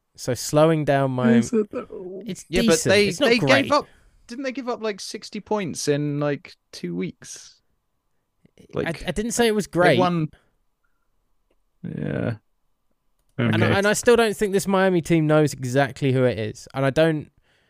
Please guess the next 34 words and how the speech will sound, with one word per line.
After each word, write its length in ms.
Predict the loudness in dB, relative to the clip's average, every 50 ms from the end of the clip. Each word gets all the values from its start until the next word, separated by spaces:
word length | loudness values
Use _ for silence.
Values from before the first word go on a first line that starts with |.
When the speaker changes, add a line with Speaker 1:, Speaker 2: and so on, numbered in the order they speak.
| _ _ _ _ _ -14
Speaker 1:
They 100 | -8 -6
got 160 | -4 -4 -4
worn. 460 | -2 -2 2 4 4 4 4 2 0 -4
They 80 | -8 -8
got 120 | -8 -8 -4
worn 320 | -2 0 0 0 0 0
down 420 | -2 -2 -2 -2 -4 -6 -8 -10
real 360 | -4 0 2 4 4 4 2 2
bad 320 | 0 0 0 0 -2 -4
as 140 | -6 -6 -4
well 180 | -2 -2 -2 -2
in 100 | -4 -4
wi-, 200 | -6 -6 -8 -8 -8
in 360 | -10 -8 -8 -8 -10 -12 -14 _ _ _ _ _ _ _ _
midweek 420 | -6 -6 -4 -2 -2 -2 -2 -4 -8 _ _ _ _ _
on 120 | -12 -12 -8
Sunday 280 | -8 -8 -6 -6 -4
Night 160 | -6 -6 -6
Football. 360 | -8 -12 -12 -12 -14 -16 -16 _ _ _ _ _ _ -14
Like 240 | -14 -14 -12 -4 -2
that 120 | 0 0
Speaker 2:
Yeah, 60 | 2 2
Speaker 1:
was 80 | 2 2
Speaker 3:
I 20 | 2
think 100 | 4 4
you're 200 | 6 6 6 6 6 4
overreacting 800 | 2 2 4 4 4 4 4 2 0 -2 -4 -4 -4 -4 -4 -4 -6
to 60 | -4
the 100 | -4 -4
Bills, 580 | 0 2 2 2 4 2 0 -4 -6 -12 -10 -8
uh, 360 | -6 -4 -4 -4 -4 -6 -8 -10 _ _ _ _ _ _ _ _ _ _ _ _ _ _ -8
loss. 500 | -4 -2 -2 -2 -4 -8 -14 -16 -18 _ _ _ _ _ _ -4
Speaker 2:
I 120 | -4 -4 0
think, 260 | 0 0 0 0